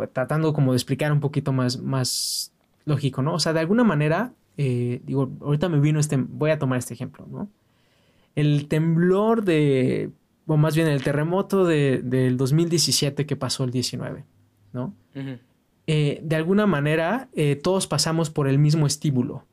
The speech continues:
Speaker 1: ¿no? Es decir, hubo un terremoto, ¿no? Lo cierto es que ese estímulo, cada quien lo hace o lo interpreta de una manera distinta o le genera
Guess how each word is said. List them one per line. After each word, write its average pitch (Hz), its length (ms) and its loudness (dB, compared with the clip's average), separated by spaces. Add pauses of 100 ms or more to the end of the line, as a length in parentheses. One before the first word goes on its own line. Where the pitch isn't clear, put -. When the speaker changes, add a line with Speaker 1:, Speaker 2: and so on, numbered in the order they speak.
(120)
Speaker 1:
¿no? 160 220 -6
Es 135 140 -2
decir, 156 420 0 (300)
hubo 175 140 2
un 151 100 4
terremoto, - 420 -6 (920)
¿no? 190 200 -6 (800)
Lo 147 160 0
cierto 185 400 2
es 170 180 2
que 175 360 0
ese 185 200 2
estímulo, 190 680 2 (160)
cada 175 300 0
quien 170 500 0
lo 143 320 2
hace 160 480 2
o 147 160 0
lo 135 100 2
interpreta 147 640 -2
de 143 80 2
una 143 220 4
manera 135 340 0
distinta 156 640 -2
o 151 120 0
le 131 120 0
genera 185 600 0